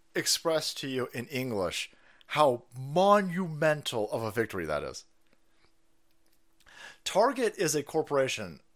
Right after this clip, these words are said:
that is just an absolute group of kid fucking groomers who double, quadruple, triple down on everything. You saw this with the, uh, the bathroom and the changing rooms, uh, a couple years ago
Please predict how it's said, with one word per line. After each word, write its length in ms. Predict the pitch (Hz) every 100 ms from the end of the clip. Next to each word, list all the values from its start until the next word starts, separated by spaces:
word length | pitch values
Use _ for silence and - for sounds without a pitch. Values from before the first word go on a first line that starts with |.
| _
that 180 | 123 120
is 260 | 131 110 98
just 360 | 123 120 - -
an 120 | 113 104
absolute 480 | 120 123 - 123 -
group 220 | 107 95
of 140 | 95
kid 200 | - 117
fucking 400 | 92 104 90 90
groomers 440 | 90 85 76 64 - _ - - -
who 300 | - 135 127 _ _ 147
double, 480 | 127 160 156 156 147
quadruple, 680 | - 135 117 127 120 123 - -
triple 260 | 123 101
down 240 | 95 76 - -
on 120 | 98 -
everything. 480 | 95 90 - 69 - - -
You 60 |
saw 240 | 127 185 185
this 200 | 170 -
with 160 | 139
the, 220 | - 113 107
uh, 100 | 101
the 120 | 98
bathroom 520 | 117 117 110 131 127
and 100 | 110
the 60 | 90
changing 420 | 131 110 90 87
rooms, 360 | 76 71 73 - -
uh, 760 | 90 92 85 85 85 85 85
a 40 | 80
couple 180 | 113 110
years 220 | 107 87
ago 220 | 71